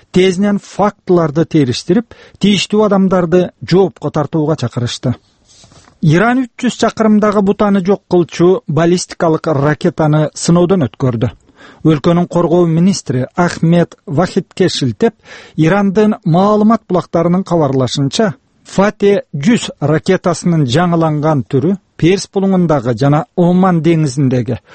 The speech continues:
ошондой эле кургактагы буталарды жок кыла алат. Ахмед Вахид ракетаны опузалап коркутуу куралы деп атап, ал Иранга кол салуу ниети барларга каршы гана колдонулат дейт. Бирок орто аралыкка учуучу ракета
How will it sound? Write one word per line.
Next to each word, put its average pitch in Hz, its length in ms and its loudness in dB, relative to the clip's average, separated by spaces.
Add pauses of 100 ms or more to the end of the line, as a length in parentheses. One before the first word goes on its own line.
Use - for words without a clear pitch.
(200)
ошондой 202 480 2
эле 202 120 2
кургактагы 175 640 -2
буталарды 151 720 0 (100)
жок 120 260 -2 (120)
кыла 127 280 -2
алат. 117 320 -4 (600)
Ахмед 175 480 0
Вахид 143 540 -4
ракетаны 156 800 0
опузалап 190 640 0
коркутуу 185 600 -2
куралы 180 420 0
деп 131 160 -2
атап, 160 280 -2 (220)
ал 170 400 0 (120)
Иранга 190 400 0
кол 196 240 0
салуу 185 300 0
ниети 185 380 2
барларга 180 680 0
каршы 180 460 -2
гана 170 420 2
колдонулат 202 600 0 (120)
дейт. - 320 -8 (360)
Бирок 185 340 2
орто 135 260 -2
аралыкка 185 360 0
учуучу 175 420 0
ракета 180 460 -2